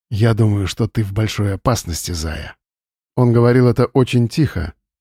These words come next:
Тишина нужна была для того, чтобы в полной мере насладиться ее ужасом. "Почему?"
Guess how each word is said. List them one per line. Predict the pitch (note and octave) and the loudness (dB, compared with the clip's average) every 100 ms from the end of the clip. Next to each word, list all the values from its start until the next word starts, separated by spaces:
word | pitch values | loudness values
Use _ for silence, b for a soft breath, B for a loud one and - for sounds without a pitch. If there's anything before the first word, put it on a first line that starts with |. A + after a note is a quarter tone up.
| _ | _
Тишина | - B2+ B2 D3+ | 0 2 2 4
нужна | D3 A#2+ C#3 | 2 2 2
была | B2 B2 A#2 | 2 2 2
для | G#2+ | -2
того, | - A2+ C#3+ | -4 -2 0
чтобы | D3+ C3 A2+ | 0 0 -2
в | - | -2
полной | - C#3 A#2+ G#2+ | 0 2 2 2
мере | A2 C#3+ D3 | 2 2 2
насладиться | C3 - A2+ A#2+ - A2+ | 0 0 -2 -2 -2 0
ее | A2+ A#2+ B2 - | 2 0 0 -2
ужасом. | B2+ F#2 - D2+ - _ _ _ _ _ _ - | -2 -2 -4 -8 -12 _ _ _ _ _ _ -4
"Почему?" | C3+ - F3 F2+ | -2 0 0 -2